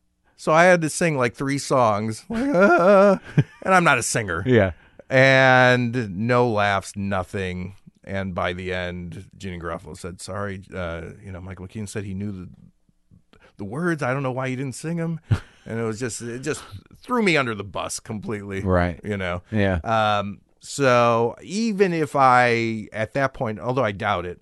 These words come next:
Speaker 1: even if I had any aspirations to be on S N L, I, that gave me a taste of
Speaker 2: Right.
Speaker 1: how fucked up it was there.
Speaker 2: Right.
Speaker 1: Yeah.
Speaker 2: Now, i-, did, um, Smigel.
Speaker 1: Yeah.
Speaker 2: Now, you guys seem to have similar sensibility. Am I wrong? He's a little nicer.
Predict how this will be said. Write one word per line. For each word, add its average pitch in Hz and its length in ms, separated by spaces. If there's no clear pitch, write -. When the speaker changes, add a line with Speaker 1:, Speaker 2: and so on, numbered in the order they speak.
Speaker 1:
even 127 200
if 110 120
I 95 140
had 92 280
any 90 220
aspirations 87 600
to - 100
be - 120
on 71 300
S - 160
N 82 100
L, 76 380
I, 82 220
that 85 220
gave 90 180
me 76 140
a 65 100
taste - 340
of 104 220
Speaker 2:
Right. 85 260
Speaker 1:
how - 60
fucked - 280
up - 160
it 67 120
was 82 260
there. 78 320
Speaker 2:
Right. 95 340
Speaker 1:
Yeah. - 60
Speaker 2:
Now, 123 140
i-, 127 280
did, 127 320
um, 117 440
Smigel. 131 480
Speaker 1:
Yeah. 104 160
Speaker 2:
Now, 131 120
you 151 200
guys 151 180
seem 143 140
to 127 80
have 117 100
similar 117 280
sensibility. 107 560
Am 85 80
I 85 80
wrong? 110 300
He's 113 140
a 117 40
little 98 160
nicer. 92 440